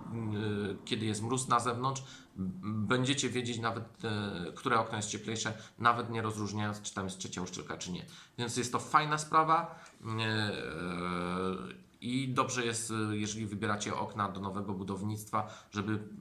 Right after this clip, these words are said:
zastanowić się, czy dany wybrany profil ma trzecią uszczelkę. Jeżeli jesteśmy przy uszczelkach,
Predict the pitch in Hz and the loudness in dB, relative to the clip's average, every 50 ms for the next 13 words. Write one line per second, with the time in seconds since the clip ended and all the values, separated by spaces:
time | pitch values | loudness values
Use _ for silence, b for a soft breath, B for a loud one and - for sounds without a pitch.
0 | - 101 104 101 104 107 104 - 107 107 107 98 101 95 - - 101 101 101 101 | -6 -4 -2 0 0 -2 0 0 0 0 0 -2 -4 -4 -4 -2 0 0 -2 -2
1 | B B B B - - 110 104 95 101 104 107 113 104 104 - - 113 104 95 | B B B B -4 -2 -2 0 4 4 4 4 4 -2 -4 -4 -2 -2 0 2
2 | 104 92 104 117 113 110 98 - - 107 104 104 101 92 92 104 104 - - 113 | 2 4 4 4 4 4 0 -2 -2 -4 -2 -2 -2 2 2 2 2 2 -2 -2
3 | 104 - 104 101 104 104 - - 110 92 78 - - - - - - - B B | -2 -2 -2 -2 -2 -4 -2 0 0 0 -2 -4 -8 -10 -12 -12 -16 -18 B B
4 | B B B B B B B B - 107 113 113 135 147 160 160 156 165 147 160 | B B B B B B B B 0 2 2 2 4 2 2 2 2 0 0 -2
5 | 151 151 - 165 151 - - - 151 151 151 160 160 170 - - - - | 0 0 2 2 2 2 2 2 2 4 6 6 6 6 6 -2 -10 -16